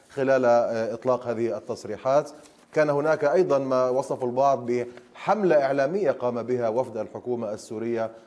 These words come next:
آه، للحديث مع الصحفيين، توجهوا إلى المركز الإعلامي على الأقل البعض منهم وتحدث إلى الصحفيين. كيف تقرأ هذه المواقف،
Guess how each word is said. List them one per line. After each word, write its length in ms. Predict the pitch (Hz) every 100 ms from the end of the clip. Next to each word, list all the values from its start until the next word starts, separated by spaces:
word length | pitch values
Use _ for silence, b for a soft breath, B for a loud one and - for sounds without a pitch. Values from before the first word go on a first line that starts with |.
| B -
آه، 200 | 113 107
للحديث 640 | 117 123 123 120 160 160
مع 160 | 131 117
الصحفيين، 760 | 117 123 107 101 110 117 120 120
توجهوا 520 | 117 135 123 120 113
إلى 240 | 113 110 - B B -
المركز 500 | 113 113 123 120 110
الإعلامي 380 | 107 104 110
على 140 | 107 104
الأقل 360 | 101 123 120
البعض 500 | 110 104 110 131 107
منهم 320 | 107 107 110 104 B B
وتحدث 540 | 107 110 117 135 123 104
إلى 160 | -
الصحفيين. 580 | 110 - 95 104 113 120 120 B B -
كيف 260 | 240 269 214
تقرأ 380 | 190 190 156
هذه 320 | 131 147 143 135
المواقف، 500 | 120 117 131 127